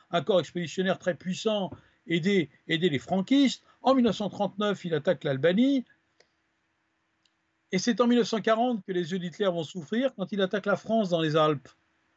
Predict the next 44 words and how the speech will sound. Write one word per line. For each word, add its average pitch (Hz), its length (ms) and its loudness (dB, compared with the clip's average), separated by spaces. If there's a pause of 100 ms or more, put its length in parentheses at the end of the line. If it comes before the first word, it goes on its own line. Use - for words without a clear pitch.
(260)
quand 151 120 -4
Mussolini 175 500 0
attaque 160 280 0
la 165 100 2
France 180 320 -4
le 156 60 -6
dix 139 160 -4
juin 202 380 0 (340)
et 147 80 -4
qu'il 175 160 0
ne 165 80 2
parvient 160 480 2
à 151 100 0
rien. 135 360 -2 (280)
Et 151 80 -6
quelques 196 220 0
mois 202 180 0
plus 190 180 -4
tard, 233 380 2 (300)
en 190 180 0
Grèce 175 680 -4 (500)
et 240 160 4
simultanément 190 760 -2
en 156 100 -2
Afrique, 214 580 -2 (500)
Mussolini 202 480 4
va 190 140 4
essuyer 175 420 -2
alors 156 180 0
là 170 140 4
deux, 180 300 -2
deux 185 240 2
défaites 196 480 0
incontestables 190 680 0 (340)
qui 175 120 -2
vont 165 160 2
permettre 160 560 0
définitivement 160 680 -6
à 156 40 0
Hitler 170 240 2
de 143 100 0
comprendre 156 420 -2
que - 80 -4
décidément, 180 720 0